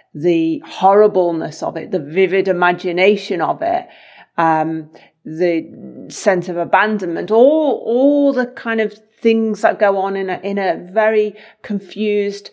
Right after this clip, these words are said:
upset childlike mind. We are, we are still somehow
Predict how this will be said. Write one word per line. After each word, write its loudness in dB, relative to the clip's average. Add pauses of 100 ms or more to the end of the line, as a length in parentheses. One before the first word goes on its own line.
(760)
upset 0
childlike 2
mind. -8
We 2
are, 4
we 4
are 4
still 2
somehow -4